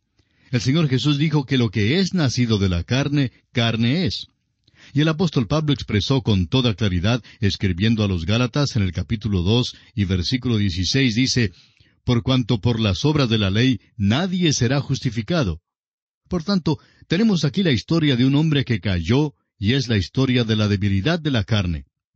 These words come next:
Hemos mencionado cómo hay los que tratan de disculpar este pecado de Noé. Francamente, vemos que el hecho es que Noé se embriagó. Ahora, es muy posible que usted como cristiano no se embriague. Pero, amigo oyente,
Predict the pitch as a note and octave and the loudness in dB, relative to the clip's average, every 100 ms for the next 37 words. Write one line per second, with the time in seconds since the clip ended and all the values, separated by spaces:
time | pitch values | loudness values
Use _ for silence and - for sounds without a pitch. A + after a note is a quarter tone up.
0 | _ _ _ _ _ _ _ _ _ E3 | _ _ _ _ _ _ _ _ _ 0
1 | F3 B2 A#2 F#2 G2 A#2 A#2+ G2 - D#3 | 0 2 2 2 2 2 0 -2 -2 0
2 | F3 C3+ B2+ C#3 C#3 B2 G2+ - F2 B2 | 2 2 2 2 2 0 0 -4 -2 -2
3 | A#2 A#2+ G#2 G2 - G2+ E2 D#3 C3 A2 | 0 0 0 -2 -2 -2 0 0 0 0
4 | F#2 F2 A2 G2+ F#2+ F2+ F2+ D2 - _ | -2 0 0 2 2 2 2 -2 -8 _
5 | _ _ _ _ _ D#3+ D3 A#2 B2 A#2 | _ _ _ _ _ -2 0 2 2 2
6 | G#2 A#2 A#2+ G#2 A2 A2 D3+ B2+ D3+ - | 2 2 2 0 -2 -2 0 0 2 2
7 | B2 - A2 F#2 G#2+ A#2 G#2+ F#2+ F#2+ E2+ | 0 2 2 2 2 2 2 2 0 0
8 | F2 D#2+ - _ _ _ _ _ _ - | -2 -4 -6 _ _ _ _ _ _ -4
9 | B2+ E3 C#3+ E3 G#2 F2 C#3+ C3+ G#2+ F2+ | 0 2 2 2 0 0 0 0 -2 -2
10 | C3 A#2 A2+ G2+ - F2+ - B2 G#2+ G2 | 0 0 0 0 0 -4 0 0 2 0
11 | - _ A2 G#2 G2+ A2 G2+ C#3+ D3 F2 | -4 _ 0 2 2 2 2 2 0 -2
12 | D2 - _ _ _ - D#3 E3+ D#3 C#3 | -8 -18 _ _ _ -6 0 2 2 2
13 | D#3 C3 C3 | 2 2 -2